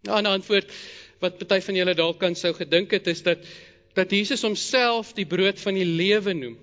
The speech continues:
Dat hy sê, "Ek is die ware wingerdstok."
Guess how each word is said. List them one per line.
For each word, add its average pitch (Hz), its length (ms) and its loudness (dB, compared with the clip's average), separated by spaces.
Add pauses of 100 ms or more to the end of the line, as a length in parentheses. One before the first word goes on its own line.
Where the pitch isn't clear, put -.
(420)
Dat - 160 0
hy 196 160 2
sê, 233 260 2
"Ek 226 240 0
is - 80 -10
die 214 160 -2
ware 196 480 2 (400)
wingerdstok." 202 960 -2